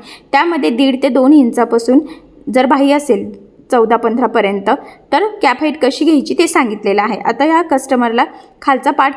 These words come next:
कमी हवा आहे, त्यामुळे मी अडीच कॅप हाईट घेतली. या साईजसाठी तुम्ही दोनसुद्धा घेऊ शकता. त्यानंतर बघा, ह्या पद्धतीने एक एक इंचाचे आपल्याला तीन मार्किंग करून घ्यायचे असतात. एक खाली केली, एक इथून आतमध्ये आणि एक स्टार्टिंगलाच केलेली आहे. ठीक आहे, त्यानंतर बघा, ह्या पद्धतीने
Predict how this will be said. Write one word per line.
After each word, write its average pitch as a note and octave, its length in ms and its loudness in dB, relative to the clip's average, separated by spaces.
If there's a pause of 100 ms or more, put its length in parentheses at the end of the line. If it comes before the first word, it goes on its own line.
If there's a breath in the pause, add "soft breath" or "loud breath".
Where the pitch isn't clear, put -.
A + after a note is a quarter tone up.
कमी B3 200 0
हवा C#4 240 2
आहे, D4 140 2
त्यामुळे A#3 360 0
मी B3+ 120 2
अडीच A#3 340 -4
कॅप A3+ 220 0
हाईट G3 160 -2
घेतली. G#3 360 -4
या C4 140 2
साईजसाठी D4 460 -4
तुम्ही C#4+ 260 2
दोनसुद्धा A3+ 460 0
घेऊ B3+ 240 2
शकता. F#3+ 320 -8 (460 loud breath)
त्यानंतर D4+ 420 0
बघा, C#4+ 220 0
ह्या E4 160 2
पद्धतीने B3+ 520 0
एक A#3+ 300 0
एक C4 140 -4
इंचाचे A#3 420 2
आपल्याला G#3+ 300 0
तीन C4+ 340 2
मार्किंग B3 420 2
करून A3+ 300 0
घ्यायचे G3+ 300 -2
असतात. G#3+ 240 -6
एक A#3 160 -4
खाली A#3 240 -2
केली, C#4 300 0 (360 loud breath)
एक A3+ 220 -2
इथून C4 400 0
आतमध्ये B3 480 0
आणि B3 220 -2
एक B3 80 -4
स्टार्टिंगलाच G3 680 -4
केलेली G3 320 -4
आहे. G3 120 -4 (160)
ठीक D4+ 180 0
आहे, G#4+ 80 2 (400 loud breath)
त्यानंतर E4+ 480 0
बघा, E4 200 0
ह्या D#4+ 180 2
पद्धतीने A#3+ 580 0